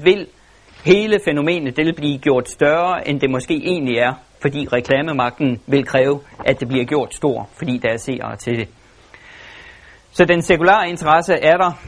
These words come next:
Øh, vi skal være kritiske over for den. Vi skal tolke den. Øh, der er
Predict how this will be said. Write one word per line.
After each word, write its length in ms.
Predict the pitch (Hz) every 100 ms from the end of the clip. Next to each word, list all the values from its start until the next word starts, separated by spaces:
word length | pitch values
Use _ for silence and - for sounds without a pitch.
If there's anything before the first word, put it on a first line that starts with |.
| - -
Øh, 400 | 139 135 131 131
vi 100 | 147
skal 140 | 160
være 120 | 127 117
kritiske 380 | 160 156 147
over 140 | 139 117
for 160 | 131
den. 220 | 139 151 135
Vi 100 | 123
skal 140 | 135
tolke 300 | 127 117 120
den. 300 | 123 117 113 - _ -
Øh, 240 | 127 120 117
der 80 | 139
er 260 | 135 151